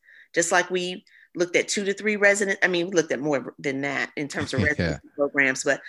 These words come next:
Speaker 1: also in medical school, you gotta do the same thing when you're looking for positions. You don't wanna hone in on one position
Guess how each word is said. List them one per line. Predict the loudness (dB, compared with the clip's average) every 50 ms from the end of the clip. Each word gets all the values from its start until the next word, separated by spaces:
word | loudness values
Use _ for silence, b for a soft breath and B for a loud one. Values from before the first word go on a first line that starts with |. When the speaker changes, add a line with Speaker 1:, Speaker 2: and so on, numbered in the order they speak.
| B B B
Speaker 1:
also | 4 4 4 6 4 4
in | 2 4
medical | 4 4 4 4 2 0 -2
school, | -2 -2 -2 -2 -2 -2 -2
you | 0 4
gotta | 4 4 6 4 2
do | 0 -2 -2
the | -4 -4
same | -2 -2 -2 -2 -2 -4 -8 -6
thing | -4 -2 -2 -2 -2 -4 -8 -12 -16 b b b b b
when | -4 -2 2 4
you're | 4 4
looking | 4 2 0 0 -4 -6 -2
for | -2 -4 -2
positions. | -2 -4 -2 0 0 2 2 0 0 -4 -6 -6
You | 0
don't | 2 2 2 4
wanna | 2 0 0 0
hone | 0 -2 0 0 0 2 0
in | 2 2 0
on | 0 0 0
one | 0 0 -2
position | -4 -8 -8 -6 -4 -4 -4 -4 -6 -8 -10